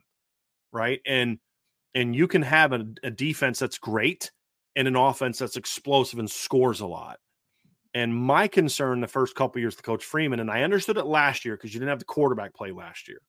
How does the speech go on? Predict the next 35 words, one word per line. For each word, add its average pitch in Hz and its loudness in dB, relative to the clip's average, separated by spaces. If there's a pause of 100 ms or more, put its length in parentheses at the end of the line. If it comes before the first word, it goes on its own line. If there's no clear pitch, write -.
(840)
but 120 2
my 131 4
concern 131 0
is 113 -4
that 107 0
he 151 -2
is 131 0 (340)
handcuffing 156 0
the 123 -2
offense 117 -4
too 123 -4
much. - -12 (1900)
Why 135 2
bring 156 0
in 143 0
Sam 135 -2
Hartman 127 0
and 110 -4
let 131 0
him, 131 -10
have 135 -2
him 127 -2
run 127 -2
the 127 -2
offense 117 -6
they're 120 -2
running 113 -4
against 107 -8
Ohio 107 -6
State 110 -6
and 98 -14
Dual-, 104 -6 (140)
Duke 110 -6
and 101 -12
Louisville? 98 -16